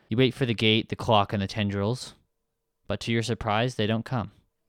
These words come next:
The escalator path descends up and curves to the right for thirty feet. Halfway up, it starts to get bumpy.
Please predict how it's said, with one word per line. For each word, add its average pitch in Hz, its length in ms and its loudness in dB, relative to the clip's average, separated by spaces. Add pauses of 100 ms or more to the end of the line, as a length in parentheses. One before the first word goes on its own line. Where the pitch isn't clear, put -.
(120)
The 110 80 2
escalator 127 340 4
path 110 260 2
descends 104 420 -2
up 117 140 2
and 101 120 -4
curves 107 280 -4
to 104 100 -6
the 98 80 -4
right 98 260 -2
for - 80 -16
thirty 98 300 -6
feet. - 340 -12 (300)
Halfway 120 400 2
up, 143 160 2
it 127 40 -8
starts - 220 -4
to 107 80 -6
get 98 180 -2
bumpy. 98 440 -8